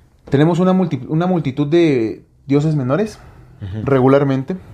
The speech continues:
Speaker 1: en todas las, en todas las religiones y en todas las concepciones. Llámese, aquí, en la católica, en el cristianismo ya no les llaman dioses, pero son los santos.
Speaker 2: Ujú.
Speaker 1: Son sus dioses menores. Excepto en el cristianismo, que no ve santos, pero digamos que sí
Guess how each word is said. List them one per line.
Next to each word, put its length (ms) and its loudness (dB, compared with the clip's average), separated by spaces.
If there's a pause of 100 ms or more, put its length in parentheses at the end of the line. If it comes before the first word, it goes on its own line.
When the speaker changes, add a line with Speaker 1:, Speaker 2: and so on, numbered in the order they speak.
(140)
Speaker 1:
en 160 -6
todas 320 4
las, 80 -4
en 80 -8
todas 200 2
las 100 2
religiones 320 -4
y 40 -4
en 60 -6
todas 120 -2
las 120 -2
concepciones. 600 -10 (200)
Llámese, 960 2
aquí, 300 -8
en 100 -2
la 100 -4
católica, 400 -2
en 60 -4
el 60 -8
cristianismo 400 -4
ya 100 -2
no 80 -4
les 100 -4
llaman 200 -2
dioses, 180 -4
pero 140 -10
son 120 -6
los 100 -4
santos. 420 -8
Speaker 2:
Ujú. 260 -6 (540)
Speaker 1:
Son 120 -4
sus 140 -4
dioses 240 0
menores. 380 -6 (140)
Excepto 420 -2
en 60 0
el 80 0
cristianismo, 680 -4 (800)
que 120 -2
no 140 0
ve 100 2
santos, 540 -2 (560)
pero 200 0
digamos 360 0
que 120 -6
sí 600 -2